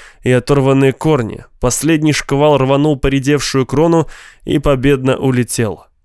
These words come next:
А на опустевшем мысу невообразимая масса древнего янда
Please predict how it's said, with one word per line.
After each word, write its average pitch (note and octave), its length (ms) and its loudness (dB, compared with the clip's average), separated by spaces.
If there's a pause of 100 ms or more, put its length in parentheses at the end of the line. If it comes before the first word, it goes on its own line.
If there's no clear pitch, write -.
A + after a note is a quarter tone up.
(140)
А C3+ 120 0
на C#3+ 160 2
опустевшем C#3+ 640 -2
мысу C3 580 0
невообразимая C#3 960 0
масса D3 440 0
древнего B2+ 500 0
янда C#3+ 500 0